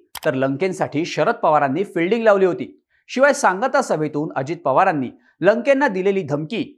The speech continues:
विखेंवर बॅकफायर झाल्याचं बोललं जातंय. ग्राउंडवर विखेंची प्रचार यंत्रणा असली तरी मागच्या पाच वर्षात लोकांसोबतचा तुटलेला कनेक्ट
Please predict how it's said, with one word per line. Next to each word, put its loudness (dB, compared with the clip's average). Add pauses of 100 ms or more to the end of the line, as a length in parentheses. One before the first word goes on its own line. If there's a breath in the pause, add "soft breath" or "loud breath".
(120)
विखेंवर -2
बॅकफायर 0
झाल्याचं -2
बोललं 0
जातंय. 2 (400)
ग्राउंडवर 2
विखेंची -4
प्रचार -4
यंत्रणा -2
असली -4 (360 loud breath)
तरी 2
मागच्या 0
पाच 2
वर्षात 0 (240)
लोकांसोबतचा -2
तुटलेला -4
कनेक्ट -2